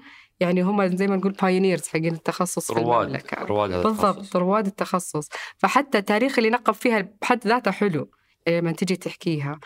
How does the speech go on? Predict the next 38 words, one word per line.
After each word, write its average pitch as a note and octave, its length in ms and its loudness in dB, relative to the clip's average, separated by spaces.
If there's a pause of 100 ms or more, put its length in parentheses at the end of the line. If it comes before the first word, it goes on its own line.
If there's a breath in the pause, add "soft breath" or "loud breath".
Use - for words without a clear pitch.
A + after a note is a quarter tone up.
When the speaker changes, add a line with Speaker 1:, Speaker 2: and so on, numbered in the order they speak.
(280 loud breath)
Speaker 1:
فقرية B3 380 2
الفاو G3 280 0
كانت F3 320 -2
جدًا F#3 140 -2
مزدهرة E3+ 440 -2
بالتجارة، E3 580 -4
كان D#3 180 -4
فيها E3 220 -4
استقرار، E3 680 -4 (420)
كانت D#3+ 340 -2
مملكة E3 320 -2
غنية، D#3+ 760 -2 (100)
آه، - 640 -4 (320)
تجار. D#3+ 640 -2 (640 loud breath)
ف-، - 80 -4 (880)
وإن G3+ 160 0
شاء D4+ 140 2
الله A#3+ 120 2
مع A3+ 200 0
الأبحاث، F3 480 -2
إن A3+ 60 -2
شاء C#4+ 100 2
الله B3 100 2
إنها G3 260 0 (140)
ترجع E3 460 -2
ال- D3 120 -2
Speaker 2:
بس - 160 -4
أنت C#3+ 140 -2
الشاهد D3+ 400 0
لما A#2 440 -2
تقارنين B2 400 0
بين، A#2+ 400 0
آه، F#2 600 0
بومبي A#2 460 0
وبين G#2 380 0
قرية G#2+ 360 0
الفاو، A#2 440 0
إنه G#2+ 300 -2